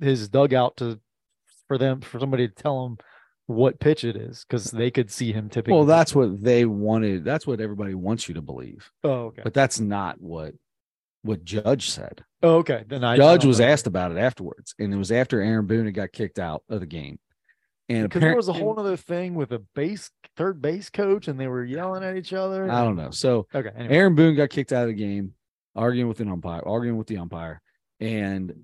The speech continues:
Speaker 2: uh, the team was still chirping at the, at the umpire.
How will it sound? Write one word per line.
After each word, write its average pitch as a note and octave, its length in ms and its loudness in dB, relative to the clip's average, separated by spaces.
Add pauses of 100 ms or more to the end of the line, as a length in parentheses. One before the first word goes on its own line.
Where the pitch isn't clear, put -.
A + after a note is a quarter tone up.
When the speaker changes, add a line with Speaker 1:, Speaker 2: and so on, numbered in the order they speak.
Speaker 2:
uh, F2 380 -6 (380)
the A#2 180 -2
team D3+ 580 0
was A#2 160 0
still A#2 360 2
chirping G#2 640 -2 (100)
at G#2 200 -8
the, G2+ 260 -6
at G#2 160 -4
the A2 160 -2
umpire. F#2+ 480 -6